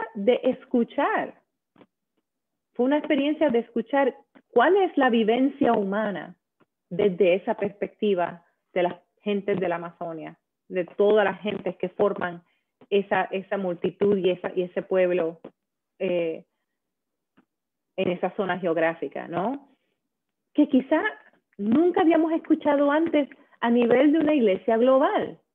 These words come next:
¿Qué pasa? Ahora entonces tú tienes iglesias en Nueva Zelanda, iglesias en Australia, iglesias en África, aliándose en oración y en acción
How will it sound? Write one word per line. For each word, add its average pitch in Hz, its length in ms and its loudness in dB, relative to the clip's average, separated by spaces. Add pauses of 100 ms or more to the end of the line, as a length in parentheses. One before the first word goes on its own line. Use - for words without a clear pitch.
(1040)
¿Qué 269 140 6
pasa? 226 280 0
Ahora 208 420 2
entonces 285 480 0
tú 262 140 -2
tienes 302 540 0 (340)
iglesias 240 680 4 (100)
en 208 300 -2
Nueva 185 380 0
Zelanda, 302 800 2 (460)
iglesias 208 540 2
en 226 140 0
Australia, 262 720 4
iglesias 262 480 2
en 226 140 0
África, 240 600 -2 (840)
aliándose 247 1120 4 (680)
en 220 180 2
oración 262 720 2
y 247 100 2
en - 100 -4
acción 180 680 -6